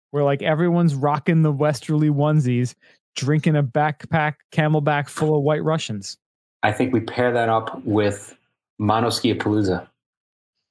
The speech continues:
Speaker 1: So Corbett's,
Speaker 2: <laughs>
Speaker 1: Mono Ski, drinking White Russians, launching off.
Speaker 2: Onesie Westerlies.
Speaker 1: Onesie Westerlies. Dude, that's,
Speaker 2: That,
Speaker 1: that's
Speaker 2: that would be good.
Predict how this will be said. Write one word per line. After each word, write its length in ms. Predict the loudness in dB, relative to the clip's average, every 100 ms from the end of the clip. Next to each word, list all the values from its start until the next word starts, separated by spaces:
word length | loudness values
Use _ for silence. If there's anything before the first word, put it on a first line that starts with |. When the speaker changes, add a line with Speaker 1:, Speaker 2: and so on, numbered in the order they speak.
| _ _ _ _ _
Speaker 1:
So 160 | -2 -2
Corbett's, 720 | 0 0 2 0 -2 -8 -12 -18
Speaker 2:
<laughs> 140 | _ -2 0 0 0
Speaker 1:
Mono 160 | 0 0
Ski, 460 | -2 0 0 2 0 -4 -10 -8
drinking 440 | -2 0 2 2
White 180 | 2 2
Russians, 580 | 0 0 0 0 0 -4 -6
launching 500 | -6 -2 0 2 2
off. 400 | 0 -2 -4 -14 -20 _ -4
Speaker 2:
Onesie 340 | 0 2 2
Westerlies. 580 | 2 0 0 0 0 -4 -12 -20 -10
Speaker 1:
Onesie 400 | -2 2 2 2
Westerlies. 640 | 2 0 -2 -2 0 -2 -4
Dude, 140 | -2
that's, 240 | -2 -2 -2
Speaker 2:
That, 160 | 0
Speaker 1:
that's 240 | 0 -2 -2
Speaker 2:
that 120 | -2
would 80 | -2
be 80 | 0
good. 340 | 2 0 -2